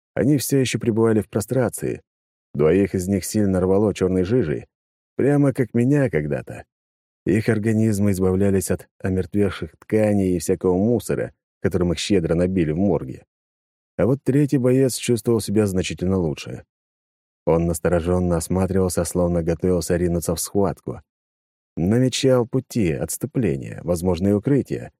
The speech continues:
прикидывал расстояние до нас. Лицо этого инквизитора я узнал. Оно смотрело на меня с могильной плиты изверга. И должен отметить, что перенесенная смерть сделала его еще более суровым,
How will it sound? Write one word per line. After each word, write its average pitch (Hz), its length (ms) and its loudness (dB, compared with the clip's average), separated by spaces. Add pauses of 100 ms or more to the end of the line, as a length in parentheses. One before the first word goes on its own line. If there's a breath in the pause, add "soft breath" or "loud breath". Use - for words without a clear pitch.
(200)
прикидывал 92 500 0
расстояние 110 640 0
до 64 140 -8
нас. - 280 -14 (800)
Лицо 165 300 0
этого 143 260 2
инквизитора 117 720 0
я 110 160 4
узнал. 87 500 -4 (480)
Оно 101 260 2
смотрело 104 540 2
на 98 100 2
меня 95 280 2
с - 80 -6
могильной 90 460 0
плиты 92 520 0
изверга. 69 500 -6 (840)
И 90 80 2
должен 92 360 2
отметить, 101 480 0 (280)
что - 200 -2
перенесенная 104 680 2
смерть 95 380 0
сделала 92 480 2
его 95 200 2
еще 101 280 0
более 78 420 -2
суровым, 67 560 -6